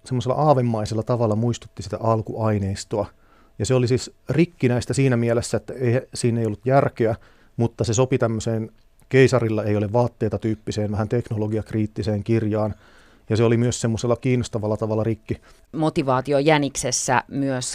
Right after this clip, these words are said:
Speaker 2: kertoja on läsnä. Hän käy netissä keskusteluja kirjoittamansa kirjan edistymisestä, ja hän käy muitakin keskusteluja esimerkiksi kustantajan kanssa,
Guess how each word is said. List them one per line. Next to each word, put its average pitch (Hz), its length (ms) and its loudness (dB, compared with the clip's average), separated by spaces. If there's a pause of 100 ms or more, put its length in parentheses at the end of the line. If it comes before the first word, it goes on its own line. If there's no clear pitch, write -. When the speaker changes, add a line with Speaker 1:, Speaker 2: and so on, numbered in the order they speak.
(100)
Speaker 2:
kertoja 135 640 2 (140)
on 117 440 -4
läsnä. 117 540 -2 (280)
Hän 151 200 0
käy 151 420 2 (140)
netissä 190 800 0
keskusteluja 113 1040 -2 (240)
kirjoittamansa 143 1000 2 (280)
kirjan 127 640 2
edistymisestä, 127 1000 -2
ja 113 120 0
hän 139 160 -4
käy 170 140 0
muitakin 185 460 -2
keskusteluja 107 1120 -4
esimerkiksi 123 600 -4 (460)
kustantajan 127 680 -2
kanssa, 123 460 -2